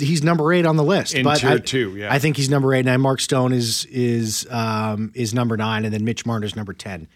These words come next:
Speaker 1: Jason Robertson, number eleven.
Speaker 2: Is that, on a side note, not incredible? Thirty-seven years old, s-,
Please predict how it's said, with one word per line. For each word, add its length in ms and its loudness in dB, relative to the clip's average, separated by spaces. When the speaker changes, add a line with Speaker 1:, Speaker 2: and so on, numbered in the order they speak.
Speaker 1:
Jason 260 -6
Robertson, 340 -6
number 220 -10
eleven. 360 -18
Speaker 2:
Is 200 -2
that, 240 -2
on 140 -2
a 40 -2
side 260 0
note, 140 -2
not 200 0
incredible? 560 -2
Thirty-seven 840 -2
years 240 0
old, 400 -6
s-, 340 -6